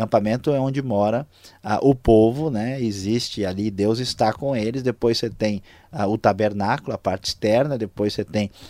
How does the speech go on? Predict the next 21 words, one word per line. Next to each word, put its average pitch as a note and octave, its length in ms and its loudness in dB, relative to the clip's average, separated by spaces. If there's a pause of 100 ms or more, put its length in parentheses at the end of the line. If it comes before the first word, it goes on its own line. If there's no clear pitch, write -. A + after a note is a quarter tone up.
(340)
ah, G2+ 440 0
a G2 180 -6
tenda G#2 300 2
do G#2+ 120 0
encontro. C3+ 400 0
E - 20 -8
depois, D3+ 320 0
finalmente, B2+ 580 0
o D#3 80 0
lugar A#2+ 400 4
santíssimo B2+ 500 -6
dentro A#2+ 180 -2
da C#3+ 120 0
tenda, A2 360 -2
né? F2+ 120 -8
E G#2 80 -8
fora E3+ 640 6
ainda B2+ 240 2
do, G#2 320 -2
ah, - 220 -6
do, G#2+ 380 -6